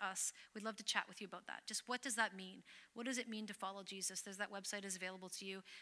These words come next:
Maybe you know someone and you're here, you are a follower of Christ, and you're like, "I'd like to share the gospel message with someone,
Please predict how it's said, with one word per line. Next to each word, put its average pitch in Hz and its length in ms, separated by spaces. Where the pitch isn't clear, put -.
Maybe 277 180
you 370 120
know 220 180
someone 202 440
and 196 140
you're 214 80
here, 214 240
you 208 160
are 254 200
a 247 40
follower 190 380
of 175 100
Christ, 185 320
and 196 100
you're 190 80
like, 185 160
"I'd 202 160
like 277 140
to - 100
share 247 300
the 226 80
gospel 220 320
message 214 300
with 220 80
someone, 214 320